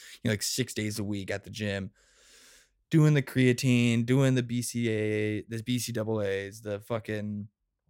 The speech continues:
you know, doing the protein macros and carb macros and looking at all that. And, you know, it, ugh, it, it, it's a lot. It's nice, to be honest, like, when you start, 'cause it does make you feel better. Absolutely.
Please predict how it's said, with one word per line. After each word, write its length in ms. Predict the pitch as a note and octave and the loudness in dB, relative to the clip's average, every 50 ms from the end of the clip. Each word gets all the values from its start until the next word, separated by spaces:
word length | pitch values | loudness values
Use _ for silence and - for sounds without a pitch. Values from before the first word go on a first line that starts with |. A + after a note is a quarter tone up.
| _ _ _ _ - - - | _ _ _ _ -12 -6 -4
you 160 | A#2 A2 G2+ | -4 -4 -4
know, 180 | F#2 F2+ G2 - - A2+ | -6 -10 -12 -12 -8 -4
doing 380 | A2 B2+ B2+ B2 B2 B2 B2 A2+ | 0 2 2 4 4 2 2 0
the 440 | A#2 A#2 A#2+ A#2 A#2 A#2 A#2 G#2 _ _ | 0 0 0 0 -2 -2 -4 -4 _ _
protein 540 | - - C3+ C3 B2 - - B2 A#2+ A#2 | -2 0 0 0 0 0 0 0 0 0
macros 920 | A2+ A2 G#2+ G#2 A2 A2 - G#2+ G#2+ G#2+ G#2 G2+ G2+ G2+ G2+ G2 G2+ G#2 G#2+ | 0 0 -2 -2 -4 -6 -2 0 0 2 2 2 0 -2 -4 -6 -8 -10 -10
and 180 | G#2 G2+ G#2+ | -8 -8 -8
carb 400 | - A#2+ A#2+ A#2 A2+ A2+ A2 A2+ | -6 -2 0 2 2 2 0 -2
macros 1040 | A2+ A2 G#2 G2+ G2+ G2+ - - G#2 G2 G2 G2 F#2+ F#2+ F#2 F#2 F#2 G2 G2+ G#2 G2 | -2 -2 0 0 -2 -2 -4 -4 -4 -2 -2 -2 -4 -4 -4 -6 -8 -8 -10 -10 -10
and 160 | F#2 F2 F#2 | -12 -10 -10
looking 340 | G2 G#2 G#2+ - G#2 G2+ G2 | -10 -10 -8 -8 -10 -10 -8
at 60 | G2 | -8
all 200 | F#2+ F#2+ F#2+ F#2 | -8 -8 -8 -8
that. 340 | F2+ F#2 F#2 F#2 F#2 F#2 F#2 | -8 -8 -8 -8 -8 -10 -12
And, 220 | F2+ F2+ F2+ F2+ - _ _ _ _ _ _ _ _ _ _ _ _ _ _ _ - | -14 -16 -18 -20 -20 _ _ _ _ _ _ _ _ _ _ _ _ _ _ _ 0
you 100 | B2 A#2 | 0 0
know, 100 | G#2+ - | 0 0
it, 260 | - A#2+ A#2 - A#2+ - _ _ _ _ _ _ - | -2 -4 -6 -6 -10 -18 _ _ _ _ _ _ -10
ugh, 240 | B2 A#2+ G2+ F2+ - - - - - - _ - | -8 -8 -8 -8 -10 -12 -14 -16 -20 -20 _ -6
it, 220 | C3+ C3+ - _ _ | -6 -6 -6 _ _
it, 100 | - G#3 _ - | -18 -12 _ -6
it's 120 | F3+ - | -2 2
a 60 | G3 | 4
lot. 380 | F3 D3 A2+ G#2+ G#2+ G#2+ - _ _ _ _ - | 6 6 6 4 2 0 -2 _ _ _ _ 0
It's 200 | D3 D#3 - D3 | 0 0 0 0
nice, 580 | C#3+ B2+ B2+ C#3+ D#3 D#3+ D#3 - - - - _ _ _ _ _ _ | 0 2 2 2 0 0 -2 -6 -8 -10 -14 _ _ _ _ _ _
to 80 | - D3 | -4 0
be 120 | D3+ D3+ | 2 4
honest, 320 | D3 D3 D3 D3+ D#3 D3 - | 4 6 4 4 2 0 0
like, 140 | A2 G2+ G2+ | -2 -2 -2
when 140 | A2 A2 | -2 -2
you 80 | A2 A2 | -2 -4
start, 360 | - - - A2 G#2+ A2 - | -4 -2 -2 -2 -2 -2 -4
'cause 160 | - A#2+ C3 | -6 -4 -2
it 120 | C#3+ D3 C3+ | -2 2 6
does 240 | D3+ D3 C#3+ C3 B2+ | 8 8 8 8 4
make 200 | A#2 A2 G#2 - | 0 -2 -4 -8
you 60 | G2 | -12
feel 200 | - - F#2+ F2 | -10 -10 -10 -8
better. 300 | D2 D#2+ - - - - _ - A#2+ | -8 -10 -12 -12 -14 -16 _ 0 2
Absolutely. 640 | B2+ B2+ B2 - - F2+ E2+ D#2+ B1+ - - - | 2 2 2 0 -6 -8 -8 -10 -12 -14 -18 -20